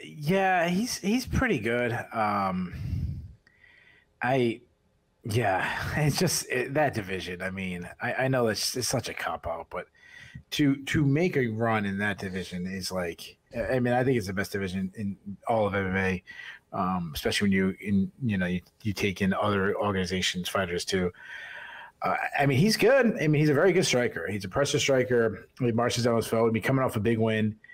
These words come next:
Uh, you know, I know it's controversial, but a big win. Uh, he fights at a c-, controlled pressure. You know, it's not, you know, it's not, it's not, uh, you know, balls to the wall, but it's, it's that, like we said, very, like we talked about Alex Volkanovski, like,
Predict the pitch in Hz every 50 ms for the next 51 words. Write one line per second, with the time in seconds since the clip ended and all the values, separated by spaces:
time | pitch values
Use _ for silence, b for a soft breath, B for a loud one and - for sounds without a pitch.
0 | B B - _ - 117 107 101 98 87 90 127 127 117 107 98 95 101 101 104
1 | 104 101 95 107 117 117 113 98 - - 123 113 92 107 110 110 107 - - 110
2 | 104 107 107 104 98 95 110 107 107 101 104 101 101 98 98 98 b b b b
3 | b b b b _ - - - - 135 151 - 151 - 185 220 - - 190 151
4 | 123 - - - - _ - - 120 110 - - - 113 110 120 139 139 139 -
5 | - _ _ - - 117 113 - - 165 180 185 143 113 101 98 101 - - 131
6 | 131 127 113 - _ _ _ _ _ _ _ _ _ _ - 135 135 143 - 196
7 | 98 98 - 143 135 120 92 - - 139 131 - - 147 143 139 131 123 117 113
8 | 107 104 110 98 120 123 113 101 95 87 90 92 - 131 127 127 123 - 127 120
9 | 110 117 127 135 127 120 110 - 101 98 92 - - - 123 117 95 - - -
10 | - 110 101 98 - 110 110 104 92 - _ _ _ 127 120 110 - - 135 120
11 | 110 101 B B B B B _ - 120 123 131 127 123 120 - 117 117 110 107
12 | - - - - - _ - 175 143 120 107 - 127 117 117 117 104 107 113 107
13 | - 113 107 101 113 120 120 - - 98 95 92 92 90 B